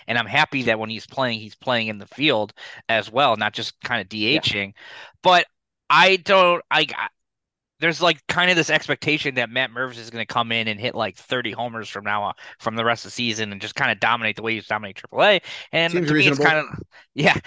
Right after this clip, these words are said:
Speaker 1: to me, it's kinda like, you know, let's, let's hold back. Like, I, I understand why he's ba-, batting in the bottom half of the lineup. I don't necessarily understand why he's batting behind Eric Hosmer at, like,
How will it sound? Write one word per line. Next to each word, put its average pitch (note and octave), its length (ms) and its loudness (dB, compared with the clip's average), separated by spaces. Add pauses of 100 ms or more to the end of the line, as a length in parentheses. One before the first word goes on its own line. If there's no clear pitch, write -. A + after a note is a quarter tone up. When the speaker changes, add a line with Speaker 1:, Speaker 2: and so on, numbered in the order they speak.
(160)
Speaker 1:
to D3 80 -10
me, E3 120 -4
it's E3 100 -10
kinda D3 260 0
like, C#3+ 280 -2
you E3 60 -10
know, C#3+ 200 -4
let's, D#3+ 260 -8
let's F#3+ 160 -4
hold G3+ 200 0
back. D#3+ 260 2
Like, C3+ 260 -2
I, D3+ 220 0 (300)
I F#3 100 6
understand G#3+ 380 0
why D3+ 140 2
he's C3 120 -6
ba-, C3+ 440 2
batting C#3 280 0
in A#2+ 80 -12
the A2+ 100 -10 (140)
bottom A#2+ 460 0 (280)
half B2+ 220 0
of B2 60 -14
the G#2+ 60 -6
lineup. D#3+ 340 0
I A#2+ 100 0
don't C3 180 -4 (220)
necessarily B2 360 -6
understand A2 240 -6
why G#2+ 60 -2
he's G2 80 -8
batting A#2+ 200 0
behind A2 200 0
Eric G#2 200 -8
Hosmer C3+ 340 -4
at, A2+ 80 -6
like, G#2+ 160 -6